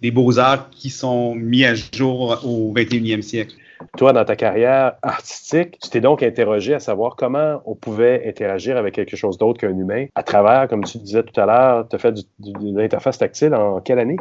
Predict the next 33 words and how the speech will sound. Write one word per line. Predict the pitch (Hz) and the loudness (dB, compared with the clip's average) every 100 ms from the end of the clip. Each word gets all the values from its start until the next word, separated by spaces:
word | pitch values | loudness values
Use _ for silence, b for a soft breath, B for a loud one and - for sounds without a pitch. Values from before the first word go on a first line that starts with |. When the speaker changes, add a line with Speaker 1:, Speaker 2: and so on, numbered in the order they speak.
| - | -8
Speaker 1:
Ah, | 160 | -10
ben | 147 | -8
moi, | 143 | -8
j'ai | 180 | -8
commencé, | 147 151 139 131 175 185 | -10 -10 -10 -10 -10 -6
euh, | 139 127 | -4 -2
à, | 113 117 113 | -4 -8 -10
à, | - 117 117 110 - _ _ | -12 -16 -16 -18 -20 _ _
avec | 120 117 | -16 -8
les | 131 | -6
écrans | 127 143 147 | -6 -8 -6
tactiles | 151 139 - 160 | -4 -4 -2 -4
en | 143 | -2
quatre-vingt-seize, | 113 131 139 123 117 113 143 160 135 113 - _ | -4 -4 0 0 -2 -2 -2 -2 -6 -10 -18 _
euh, | 113 113 107 | -10 -8 -6
à | |
l'époque | 110 117 117 151 156 | -6 -6 0 0 0
avec, | 113 110 113 113 123 | -4 -4 -6 -4 -2
euh, | 107 107 107 110 110 | -2 -2 -4 -6 -6
des, | 110 110 107 107 - - | -2 -2 -2 -8 -12 -10
les | 113 | -10
premiers, | - 131 123 131 135 143 127 | 0 4 6 6 6 6 4
euh, | 113 107 107 107 - - - - 101 113 117 | 2 0 -2 -6 -10 -16 -18 -20 -20 -18 -12
écrans, | 123 - 127 139 135 | -12 -8 -2 0 0
euh, | 135 | -2
capacitifs, | 135 127 123 - - 175 | -2 -4 -4 -4 -2 -2
là, | 139 139 | 0 -2
le, | 123 113 107 | 0 -2 -4
qui | 110 - | -10 -12
travaillent | - 120 123 - | -4 -2 0 -2
par, | 107 | -6
euh, | 110 | -6
ça | 104 | -8